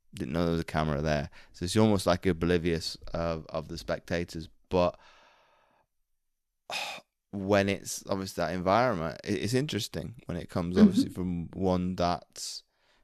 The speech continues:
Speaker 1: you see in Under Armour adverts, uh, obviously the most decorated, and obviously it happens to the best of individuals.
Speaker 2: Yeah,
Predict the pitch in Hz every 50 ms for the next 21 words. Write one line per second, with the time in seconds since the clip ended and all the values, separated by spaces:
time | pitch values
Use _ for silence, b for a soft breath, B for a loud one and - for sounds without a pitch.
0 | _ - _ - 85 87 - - 92 92 90 90 87 85 85 - - - 87 85
1 | 85 82 82 82 82 82 - - 87 90 87 82 85 82 82 82 80 80 78 78
2 | 80 82 82 80 78 78 80 78 - - - - - - - - 82 78 76 76
3 | 76 78 73 73 78 73 - _ _ _ _ _ _ _ _ _ _ - - 87
4 | 87 92 87 87 - - 80 82 - - - 82 78 73 73 80 - - - 78
5 | 76 - - _ _ _ _ _ _ _ _ _ _ _ _ 87 87 87 87 85
6 | 87 87 87 87 87 - - - _ _ _ - 98 107 107 107 104 95 95 101
7 | 90 - - 92 95 98 - - - 90 92 87 - 113 - - - - 85 82
8 | 82 92 - - _ _ - - - _ _ _ _ _ _ - 92 92 90 98
9 | 104 113 123 - - - 101 107 - - - - _ _ _ _ _ _ _ _
10 | _ _ - 226 233 214 185 165 -